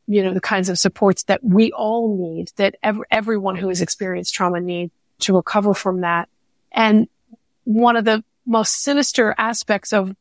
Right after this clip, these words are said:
of American criminal justice is people who have experienced trauma, who then later commit a crime, are placed inside facilities that are literally designed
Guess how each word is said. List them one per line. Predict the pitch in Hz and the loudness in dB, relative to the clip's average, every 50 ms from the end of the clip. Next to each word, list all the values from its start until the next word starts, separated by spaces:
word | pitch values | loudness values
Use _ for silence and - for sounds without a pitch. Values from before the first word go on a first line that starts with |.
| _ _ _ _ _ _ | _ _ _ _ _ _
of | _ - 214 208 | _ -2 0 2
American | 202 214 208 202 208 208 - 220 196 | 0 0 2 0 -2 -2 -4 -8 -6
criminal | - 226 214 196 196 185 | -4 -4 -2 -2 -2 0
justice | - 214 208 - - 214 - - | 2 0 0 2 0 0 0 0
is | - 233 208 196 - - _ _ _ _ _ _ _ _ _ _ _ _ _ 202 _ | 0 0 0 0 -2 -6 _ _ _ _ _ _ _ _ _ _ _ _ _ -20 _
people | - - 269 277 - 285 269 | -2 0 2 2 4 2 2
who | 214 254 247 | 4 2 2
have | 233 208 202 | 0 0 -2
experienced | 190 - - - - 240 240 240 247 247 240 - - | -4 -4 -6 -2 0 0 0 0 0 0 -2 -4 -4
trauma, | - - 214 208 208 196 202 | 0 2 2 2 2 0 0
who | 185 208 214 208 | 0 -2 -2 0
then | 185 202 208 202 196 | 0 0 0 0 2
later | 196 196 214 220 214 208 208 202 - _ _ _ _ _ _ | 2 2 4 2 2 0 -2 -4 -8 _ _ _ _ _ _
commit | - - 220 202 202 208 208 | -2 0 0 2 2 2 2
a | 214 214 | 0 -2
crime, | - - - 220 220 214 202 190 180 180 180 180 - _ _ _ _ _ | -4 -4 -2 -2 0 0 0 -2 -2 -2 -4 -6 -10 _ _ _ _ _
are | - 202 196 | -2 -2 0
placed | - - - - - 262 269 277 262 - - | -2 -6 -12 -4 0 2 4 4 2 2 0
inside | - 247 214 214 - - - 214 208 208 202 - | 0 0 0 0 0 0 0 0 0 0 0 -2
facilities | 208 196 - - 233 233 226 208 196 180 180 185 - - _ _ _ _ _ 254 | -2 -2 0 0 0 -2 -2 -2 -2 -4 -4 -6 -10 -14 _ _ _ _ _ -6
that | 190 185 214 220 226 | -2 2 2 4 4
are | 214 208 202 196 | 4 2 2 2
literally | 202 196 202 220 240 247 254 247 240 226 220 208 208 208 196 175 170 | 0 0 2 2 4 4 4 4 4 4 2 0 0 -2 -2 -2 -2
designed | 165 190 185 190 180 175 190 180 202 220 226 233 208 180 165 165 165 175 - | 0 0 0 0 -2 -2 0 0 0 2 0 0 0 -2 -4 -4 -6 -8 -12